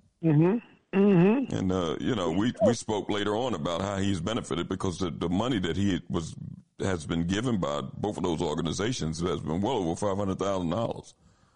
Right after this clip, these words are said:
Speaker 2: So, you know.
Speaker 1: Mm-hmm. There you go. And as far as Donna Brazile is concerned, Elliot, I'm not surprised about her 'cause she's a dis-, she's been a disgrace for a long time. And I usually don't like to get on here and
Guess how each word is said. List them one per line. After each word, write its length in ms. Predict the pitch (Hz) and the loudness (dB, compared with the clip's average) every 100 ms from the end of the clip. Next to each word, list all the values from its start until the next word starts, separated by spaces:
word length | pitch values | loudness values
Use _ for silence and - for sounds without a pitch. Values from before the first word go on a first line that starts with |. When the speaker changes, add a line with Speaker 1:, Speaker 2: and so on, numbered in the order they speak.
| - | -8
Speaker 2:
So, 180 | - 170 | 0 4
you 280 | 160 180 | 6 6
know. 160 | 165 220 | 6 6
Speaker 1:
Mm-hmm. 120 | 262 240 _ _ _ _ _ _ _ - | 4 -2 _ _ _ _ _ _ _ 0
There 120 | 139 | 2
you 140 | 170 | 4
go. 440 | 202 262 269 147 123 - - - | 6 6 6 4 0 -10 -12 2
And 100 | 156 | 4
as 240 | 143 143 - | 6 4 4
far 200 | 214 180 | 6 6
as 60 | 147 | 6
Donna 280 | 190 196 | 6 8
Brazile 600 | 170 175 170 226 214 170 - _ _ | 8 6 8 8 8 6 0 _ _
is 140 | 208 139 | -2 2
concerned, 500 | 156 - 170 160 156 | 0 2 4 6 6
Elliot, 300 | 165 165 - - - | 6 6 4 -2 2
I'm 140 | 277 | 4
not 180 | 285 220 | 6 4
surprised 480 | - - 175 170 151 | 2 4 6 6 6
about 240 | 156 147 135 | 6 6 6
her 120 | 170 | 4
'cause 140 | - 156 | 2 4
she's 140 | 277 208 | 4 6
a 60 | |
dis-, 160 | 165 165 - | 4 4 2
she's 120 | 247 | 4
been 160 | 214 | 6
a 60 | 190 | 6
disgrace 460 | 156 139 - 175 170 - | 6 4 6 6 4 2
for 120 | 147 | 4
a 40 | |
long 320 | 156 165 160 | 6 6 4
time. 300 | 160 160 156 | 4 4 4
And 20 | 196 | 4
I 40 | |
usually 220 | 226 208 | 4 4
don't 120 | 196 | 6
like 180 | 180 170 | 6 6
to 160 | 196 131 - - - | 4 2 0 -16 0
get 100 | 180 | 6
on 120 | 175 165 | 8 8
here 140 | 170 | 6
and 100 | 143 | 4